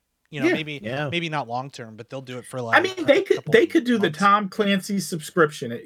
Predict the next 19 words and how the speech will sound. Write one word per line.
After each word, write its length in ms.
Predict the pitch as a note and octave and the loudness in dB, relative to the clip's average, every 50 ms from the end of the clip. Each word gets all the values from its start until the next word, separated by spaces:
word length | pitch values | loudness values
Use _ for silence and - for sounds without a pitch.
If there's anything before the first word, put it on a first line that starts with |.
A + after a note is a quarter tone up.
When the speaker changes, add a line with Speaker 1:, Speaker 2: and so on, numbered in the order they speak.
| - _ _ - | -16 _ _ -2
Speaker 2:
at 200 | C3+ C#3 B2+ B2+ | 0 0 0 0
Ubisoft 760 | C3+ C#3+ C#3 C#3+ C#3 - - C#3+ C3 C3 B2 A#2+ - _ _ _ _ _ _ _ _ _ - | -2 -2 -2 -2 -4 -2 0 0 2 2 0 -2 -4 _ _ _ _ _ _ _ _ _ -10
and 180 | B2 B2+ B2 A#2+ | -8 -8 -8 -8
probably 720 | - - - D3 D3 D3+ D3+ D3 D#3 D3 C#3+ D3 D3 C#3 | -4 2 4 4 6 6 4 4 2 2 2 2 2 2
make 280 | C3 C3 C3 B2+ - C#3 | 2 2 0 2 0 -2
it 120 | A2+ A2+ | -4 -4
work. 280 | A#2 A2+ G2+ E2+ - _ _ _ _ _ _ _ _ _ _ _ _ _ - | -6 -10 -12 -14 -16 _ _ _ _ _ _ _ _ _ _ _ _ _ -6
You 80 | C3+ | -2
know, 120 | B2+ B2+ B2 | 0 0 0
if 100 | A2+ A#2 | 0 2
you 140 | D3 F3+ G#3 | 2 4 4
wanna 180 | G3+ F#3+ E3+ | 4 4 4
play 220 | D#3 - D#3 C#3+ C3+ | 4 4 4 4 4
Ghost 340 | A#2+ D3+ E3+ G3 G3 - | 4 4 4 4 4 2
Recon, 560 | F#3+ F#3 F3+ F3 E3+ - - E3+ E3 E3 D#3+ D3+ | 2 2 4 2 2 2 0 0 2 2 2 4
Rainbow 320 | D#3 D#3+ E3 D#3 E3 D#3 | 4 4 4 4 2 0
Six, 320 | D3+ - E3+ D3+ D3+ - | 0 0 -2 -2 0 0
and 160 | D#3+ D3+ C3+ C3 - - | -2 -2 -2 -4 -8 -2
Division, 500 | - C#3+ C#3+ C#3+ C#3 D#3+ E3 E3 F3 | 2 2 2 2 0 -4 -8 -8 -10